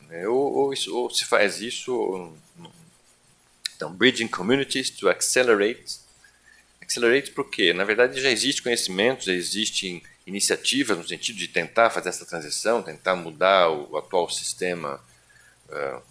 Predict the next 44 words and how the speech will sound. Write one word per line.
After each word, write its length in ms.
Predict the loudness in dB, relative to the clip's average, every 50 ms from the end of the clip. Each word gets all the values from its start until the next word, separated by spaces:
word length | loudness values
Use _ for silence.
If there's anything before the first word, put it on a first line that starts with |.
| _ _ _ _ _ _ -10
geral 480 | -4 0 0 2 4 6 6 6 6 6
aí 80 | 4 2
do 120 | 0 -6
planeta, 480 | -10 -12 -4 0 0 0 0 0 -4 -6
né? 280 | -4 -4 -4 -4 -6 -10 -18 -20 -20 _ _ _ -20 -20
Pra 80 | -20 -20
não 80 | -20 -20
tem, 180 | -20 -20 -20 -20 -20
entrar 240 | -20 -10 -6 -6 -6
em 60 | -6
detalhes. 580 | -8 -6 -2 -2 0 0 -2 -6 -10 -12 -12 -14 -20 _ _ -20 -20 -20 _ _ _ _ _ _ _ _ _ -6 -4
The 80 | -2 -2
Great 360 | 4 6 6 6 6 6 2
Transition 500 | -2 -2 0 0 0 2 2 0 0 -2
for 160 | -2 -4 -4
Planetary 500 | -2 -4 -4 -4 -4 -6 -6 -6 -6 -8
Health, 180 | -12 -14 -14 -16 -18
ou 60 | -16
seja, 340 | -16 -14 -14 -14 -14 -16 -16 -20 -20 -20 -20 -20 -20 -20 _ _ -20 -20
o 80 | -18
que 160 | -16 -14 -14
precisa 280 | -12 -8 -2 -2 -2 0
ser 120 | 0 -2
feito 440 | -2 0 2 2 2 2 0 -2 -4
não 160 | -2 2 2
é 60 | 2 4
uma 180 | 4 4 4 4
transição 600 | 2 -2 -4 -4 -2 -2 -2 0 0 -2 -4 -6
simples, 480 | -8 -8 -10 -12 -14 -16 -16 -16 -6
não 280 | -2 0 2 2 2 0
é, 40 | -2
não 80 | -6
é 40 | -8
questão 320 | -6 -8 -8 -6 -6 -8 -8
só 180 | -4 -2 -2
de, 320 | -2 -2 -6 -10 -6 -2 0
ah, 180 | 2 2 2 0
vamos 240 | -2 -4 -4 -4 -6
mudar 480 | -6 -4 0 2 2 2 2 0 -4
o 100 | -8 -12
que 100 | -8 -4
quer 120 | -4 -2 -2
que 100 | -2 -6
seja, 420 | -8 -8 -8 -10 -12 -16 -18